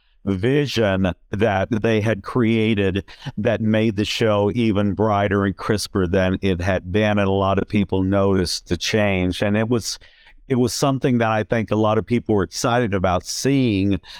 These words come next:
the kind of, uh, you know, two point oh Phantom. And, uh, that's, that's, I think, has been instrumental in,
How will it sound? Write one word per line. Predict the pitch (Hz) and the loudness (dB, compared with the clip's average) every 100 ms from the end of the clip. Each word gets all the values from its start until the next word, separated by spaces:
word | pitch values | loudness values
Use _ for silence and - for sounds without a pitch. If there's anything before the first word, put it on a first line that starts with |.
| - | -8
the | 104 104 | -2 0
kind | - 113 104 | 0 0 2
of, | 95 87 - - | 0 -2 -10 -2
uh, | 95 90 85 85 | 0 2 0 0
you | 110 104 | -2 0
know, | 85 | 0
two | 90 - 107 | 0 -2 -2
point | 110 98 90 | -2 0 0
oh | 92 85 | 0 -2
Phantom. | 107 95 90 92 92 - - - - - | -2 -2 0 -2 -2 -8 -20 -20 -12 -4
And, | 104 95 95 95 | 0 0 0 2
uh, | 98 92 92 85 110 85 76 98 | 2 2 2 2 0 -2 -2 -2
that's, | 117 110 - - - | 0 -2 -4 -8 -6
that's, | - 98 107 - | -2 0 0 -2
I | 104 95 | -4 -2
think, | - 101 | 0 -2
has | 95 82 | -2 -4
been | - 98 95 | 0 0 2
instrumental | 95 101 - 107 92 95 90 | 0 0 -2 -2 0 0 0
in, | 87 85 | 0 -2